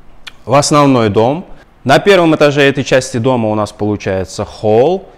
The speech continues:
Слева от меня получается кухня. Вот это первая дверь кухня, а это санузел. Ну, давайте отсюда начнём. Вот такая кухня.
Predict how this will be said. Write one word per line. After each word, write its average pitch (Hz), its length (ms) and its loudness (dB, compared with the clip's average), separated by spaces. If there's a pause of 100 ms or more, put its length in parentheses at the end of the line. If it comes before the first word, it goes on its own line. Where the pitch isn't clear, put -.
Слева 143 500 2
от 107 120 -4
меня 110 220 -4
получается 104 680 -8
кухня. 190 500 -6 (120)
Вот 110 180 -12
это 104 260 -12 (220)
первая 113 300 -4
дверь 110 180 -8
кухня, 165 360 -10
а 113 120 -10
это 139 180 -8
санузел. 104 440 -8
Ну, 120 120 -8
давайте 139 380 -6
отсюда 101 360 -8
начнём. 104 360 -12 (1120)
Вот 143 200 -2
такая 135 340 -4
кухня. 120 400 -6